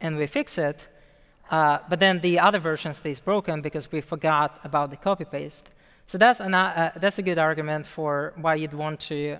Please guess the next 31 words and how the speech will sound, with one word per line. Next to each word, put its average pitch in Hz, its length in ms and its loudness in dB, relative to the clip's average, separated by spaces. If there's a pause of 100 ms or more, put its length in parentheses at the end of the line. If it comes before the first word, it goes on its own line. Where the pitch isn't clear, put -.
extract 160 480 -4
something, 147 420 -8
uh, 147 320 -4
and 143 180 -10 (200)
pull 156 180 -6
it 143 100 -12
away. 147 420 -10 (720)
But 156 440 -2
when 185 180 -2
we 190 80 2
talk 202 200 4
about - 420 0
benefits, 175 420 0
we 156 80 -8
should 147 180 -6
also 165 380 -4 (200)
talk 151 240 -6
about 156 280 -2
costs. - 520 -6 (1800)
And 165 120 -2
so 175 340 2 (480)
one 185 200 6
of 226 100 0
these 202 180 0
costs - 520 -2
is - 500 -4
that 147 260 0
abstraction 170 460 0
creates 160 380 -2
accidental 147 680 -4
coupling. 202 580 -2